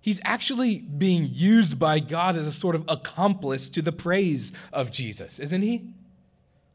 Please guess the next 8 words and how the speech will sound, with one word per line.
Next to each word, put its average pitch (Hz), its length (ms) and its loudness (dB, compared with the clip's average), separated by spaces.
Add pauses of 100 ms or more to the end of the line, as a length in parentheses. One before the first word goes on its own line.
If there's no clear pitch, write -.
(640)
you 180 100 -2
see 214 260 0
that? 233 380 2 (840)
He-, 208 60 -2
Herod's 214 440 2
an 185 220 0
instrument 180 680 4
here 113 440 -4